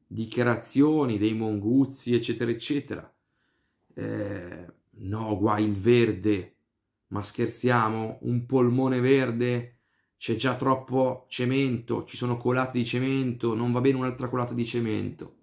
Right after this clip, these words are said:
E così, su Twitter, andando per,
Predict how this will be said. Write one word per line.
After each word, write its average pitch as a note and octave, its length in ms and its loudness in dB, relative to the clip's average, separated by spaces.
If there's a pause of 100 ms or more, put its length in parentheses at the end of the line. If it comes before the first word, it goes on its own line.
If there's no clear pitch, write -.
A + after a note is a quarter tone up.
(260)
E - 120 -14
così, D#3+ 540 0 (2500)
su - 240 -4
Twitter, C3 720 -2
andando A2 400 -2
per, G#2 240 -4